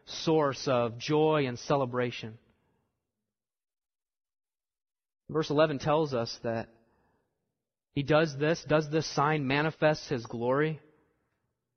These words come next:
and his disciples believed in him. The performance of this sign worked. The thing Jesus did worked. His disciples believed in him. Remember why John says he wrote this? It was so that we might believe and have life in his name.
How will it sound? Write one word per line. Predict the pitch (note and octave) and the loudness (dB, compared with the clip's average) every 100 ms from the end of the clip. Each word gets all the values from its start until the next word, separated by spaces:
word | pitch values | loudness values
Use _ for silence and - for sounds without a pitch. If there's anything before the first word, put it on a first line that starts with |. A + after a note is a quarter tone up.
| _ _ _ _ _ _ | _ _ _ _ _ _
and | A#2+ | -6
his | A#2+ | -4
disciples | C3 - D3+ C#3+ C3+ A2+ G#2 | -6 -2 2 2 0 -8 -8
believed | A2+ A2 A2+ A#2 G#2 | -8 -6 -6 -6 -6
in | F#2+ | -8
him. | F#2+ F#2 F#2 _ _ _ _ _ _ _ _ _ _ _ _ _ _ _ _ _ _ - | -10 -12 -16 _ _ _ _ _ _ _ _ _ _ _ _ _ _ _ _ _ _ -12
The | C#3 | -6
performance | C#3 - F3+ F3+ - | -6 0 2 2 2
of | D3+ | 2
this | D#3+ | 0
sign | - E3 D#3+ C3 | 2 2 2 2
worked. | D3 F#3 - - - _ _ _ _ _ _ _ _ _ _ _ _ _ _ | 2 2 -2 -14 -20 _ _ _ _ _ _ _ _ _ _ _ _ _ _
The | - | 0
thing | F#3 | 2
Jesus | D3 G3+ E3 - | 2 0 -2 2
did | F#3 D#3 | 2 4
worked. | C#3+ A3 - - - _ _ _ _ _ _ _ _ | 4 4 2 -4 -20 _ _ _ _ _ _ _ _
His | E3+ D#3+ | -4 -2
disciples | F3 G#3 G3 G3 F#3 | 2 4 4 4 -2
believed | C#3+ F3 F#3+ A3+ G#3+ E3+ | 2 2 6 4 4 0
in | D#3+ | 0
him. | C#3+ | 0
Remember | C3 F3 | 2 2
why | G3 F#3+ F#3+ | 4 4 2
John | D3 E3+ F#3 | 2 2 2
says | F#3 F3 | 0 -2
he | C#3+ | 0
wrote | D3 G3 - | 0 0 0
this? | A3 | 0
It | - - _ _ _ _ _ _ _ _ | -2 -12 _ _ _ _ _ _ _ _
was | C#3+ | -4
so | - | 2
that | F#3 | 2
we | F3+ | 4
might | G3 G3 | 4 4
believe | F#3 F#3 G#3 A3+ F3 | 4 4 4 4 4
and | E3 | 2
have | D#3+ | 4
life | E3+ F#3 - | 4 4 2
in | F#3 | -2
his | D#3 | 0
name. | F3+ F3 | 0 0